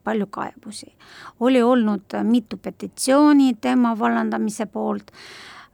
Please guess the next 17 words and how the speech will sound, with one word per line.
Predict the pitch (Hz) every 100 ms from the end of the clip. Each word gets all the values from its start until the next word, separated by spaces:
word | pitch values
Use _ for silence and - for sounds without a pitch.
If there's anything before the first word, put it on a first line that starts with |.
| 214 -
koguti | 226 196 220 220
rohkem | 214 233 - 220 202
kui | 208 202
kakskümmend | 202 214 - - 208 196 196 196 196 214 214 208 196 190 185 185
viis | 214 220 214 - - 202 185
tuhat, | 233 208 202 202 _
äh, | 214 208 208 208
allkirja. | 208 - 208 208 - 247 - _ - - - - -
Ja | 220
kui | 254
ma | 240 240 262
õigesti | 302 240 214 - 208
mäletan, | 208 254 320 208 - 202 196 190
oli | 226 277 233
avaldusi | 233 220 196 208 - 214
isegi | - 220 208
mitu. | 196 202 190 - -